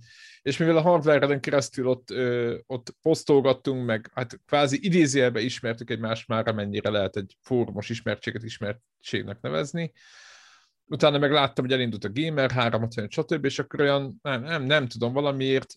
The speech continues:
volt a, a Connector Podcast idősz-, egy időben, vagy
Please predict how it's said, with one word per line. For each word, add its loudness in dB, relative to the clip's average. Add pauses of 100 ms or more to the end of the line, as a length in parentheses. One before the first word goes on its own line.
volt 0
a, 2
a -8
Connector -6
Podcast -4
idősz-, -2 (460)
egy -2
időben, 4
vagy 2